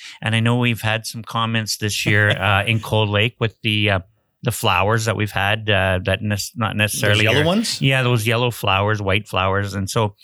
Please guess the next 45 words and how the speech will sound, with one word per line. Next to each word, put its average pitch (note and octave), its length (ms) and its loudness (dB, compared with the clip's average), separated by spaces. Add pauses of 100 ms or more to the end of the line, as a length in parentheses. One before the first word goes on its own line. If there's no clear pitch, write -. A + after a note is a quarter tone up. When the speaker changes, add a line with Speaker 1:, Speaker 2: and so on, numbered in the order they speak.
(260)
Speaker 1:
it B2 60 0
looks B2 200 -2
like A#2 220 -2
you A#2 100 -2
guys G#2 260 2
are A2 40 -2
gonna G2 360 0 (300)
try A2+ 160 -2
to G#2+ 200 0
do, G#2+ 360 2
uh, F#2+ 200 0
further G#2+ 360 -2
weed G2+ 240 -2
control, F#2 580 -4
uh, G2 80 -2
going G2 280 -4
forward, G2 240 -2
which, F#2+ 340 -6
uh, F2+ 200 -4 (200)
I'm G2+ 80 -4
sure G2 380 -4
some C3+ 240 -2
people G2 420 -2
will F#2 380 -2 (260)
be - 80 -8
pretty - 240 -10
happy F2+ 320 -10
about. G#3 240 -8
Speaker 2:
Yeah, C#4 360 2
well, C4 280 4
y-, F3 80 -6 (140)
you A3+ 320 2
know, G3+ 120 6
it F#3+ 160 4
is F3+ 240 2
sometimes, E3 540 0
uh, C#3+ 220 4
meets C#3+ 280 0
with, C#3 220 0
uh, A#2+ 220 2
controversy A2+ 600 -2
and G#2 120 0
different G#2+ 260 -4
perspectives, G2+ 680 -4
uh, F#2+ 280 -2